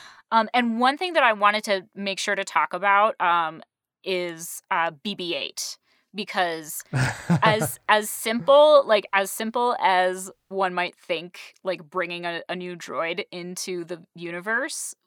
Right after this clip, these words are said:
Speaker 1: would be, I think that B B eight so elevates this movie and brings it into a new generation as much, if not more, than the characters.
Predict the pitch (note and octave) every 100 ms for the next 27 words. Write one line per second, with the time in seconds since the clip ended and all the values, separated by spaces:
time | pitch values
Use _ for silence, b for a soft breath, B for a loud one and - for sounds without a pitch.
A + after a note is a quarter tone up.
0 | - C#4 B3 D4+ E4 F#4 B B B C#4
1 | D4 A#3+ A3+ G#3 D3+ G#3 G#3 F3+ F3+ -
2 | _ _ _ _ _ - - - G3+ G3
3 | G#3 E3+ E3+ F3+ F3 F3+ F#3+ - F3+ F3
4 | F3 E3+ E3+ G3 A#3 C4+ D4 B B B
5 | - F#3 E3+ E3 E3 _ _ _ - F3+
6 | A#3+ B3 A3 G#3+ - - G#3 G3 F#3 F3+
7 | E3+ G3+ F3 F3 E3+ - E3+ E3 - _
8 | A3 G#3+ G3+ G3+ F3 E3 - G3+ G3 G3+
9 | E3+ F3+ F3 D#3 F3+ D#3+ E3+ F3+ F3+ -
10 | - - - - F#2+ G3+ A3